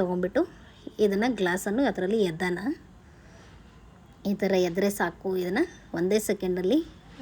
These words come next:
ಐಸ್ ಕ್ರೀಮ್ ಓಪನ್ ಆಗುತ್ತೆ. ಸ್ವಲ್ಪ ಈ ಥರ ಮೂವ್ ಮಾಡಿ, ರೌಂಡ್ ರೌಂಡಾಗಿ ಹಿಂಗೆ ತಿರುಗಿಸಿದ್ರೆ ಸಾಕು, ಈಸಿಯಾಗಿ ಬಂದ್ಬಿಡುತ್ತೆ ಫ್ರೆಂಡ್ಸ್.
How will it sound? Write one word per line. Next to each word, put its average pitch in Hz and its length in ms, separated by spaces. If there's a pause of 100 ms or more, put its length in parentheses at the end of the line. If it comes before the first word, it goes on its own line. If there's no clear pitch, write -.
ಐಸ್ 196 120
ಕ್ರೀಮ್ 240 280
ಓಪನ್ 180 360
ಆಗುತ್ತೆ. 170 400 (2000)
ಸ್ವಲ್ಪ 226 600
ಈ 202 200
ಥರ 202 120
ಮೂವ್ 196 360
ಮಾಡಿ, 180 240 (1000)
ರೌಂಡ್ 202 260
ರೌಂಡಾಗಿ 190 380
ಹಿಂಗೆ 180 240
ತಿರುಗಿಸಿದ್ರೆ 202 640 (140)
ಸಾಕು, 185 340 (200)
ಈಸಿಯಾಗಿ 220 680
ಬಂದ್ಬಿಡುತ್ತೆ 185 520
ಫ್ರೆಂಡ್ಸ್. 302 440